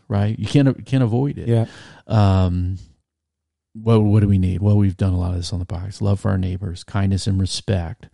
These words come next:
Speaker 1: Uh, we, we called that podcast Kindness and Civility, but we, we even prefaced it saying we're not using civility, saying people should be calm and be quiet. That's
Speaker 2: That's
Speaker 1: not
Speaker 2: right.
Speaker 1: at all
Speaker 2: That's
Speaker 1: what we were
Speaker 2: right.
Speaker 1: saying.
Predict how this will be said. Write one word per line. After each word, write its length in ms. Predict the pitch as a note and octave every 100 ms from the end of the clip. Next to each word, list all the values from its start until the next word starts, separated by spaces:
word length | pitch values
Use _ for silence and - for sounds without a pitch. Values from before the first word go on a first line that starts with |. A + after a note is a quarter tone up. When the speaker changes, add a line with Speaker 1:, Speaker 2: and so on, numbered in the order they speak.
| _ - - -
Speaker 1:
Uh, 200 | F#2+ F#2
we, 180 | F#2 F2+ - -
we 140 | G2+ G2
called 360 | F#2 A#2+ A#2
that 160 | G2+ G2
podcast 520 | G2+ G2+ - F#2 -
Kindness 300 | - G#2 F2+
and 100 | G2
Civility, 480 | - F#2 G2 F#2 F2+
but 300 | F2 F#2 -
we, 240 | G2 G2
we 180 | F#2+ G#2
even 160 | A2 G#2+
prefaced 540 | - B2+ A#2+ G2+ -
it 160 | G2+ F2+
saying 220 | G#2+ G2+
we're 100 | F#2+
not 200 | G2 F#2+
using 260 | G2+ F#2 F#2+
civility, 500 | - F#2 F#2+ F#2 F#2
saying 280 | - F#2+
people 200 | F#2 F#2
should 180 | F#2+ F#2+
be 120 | F2+
calm 260 | F#2 G2 F#2+
and 100 | F#2+
be 80 | F2+
quiet. 300 | - F2+ E2
That's 80 | -
Speaker 2:
That's 160 | A#2+
Speaker 1:
not 120 | F2
Speaker 2:
right. 100 | G3
Speaker 1:
at 100 | D3+
all 160 | A2 A2
Speaker 2:
That's 120 | G#2+
Speaker 1:
what 80 | G#2
we 60 | G#2+
were 40 | G#2
Speaker 2:
right. 80 |
Speaker 1:
saying. 420 | G2+ G2+ G2 F#2+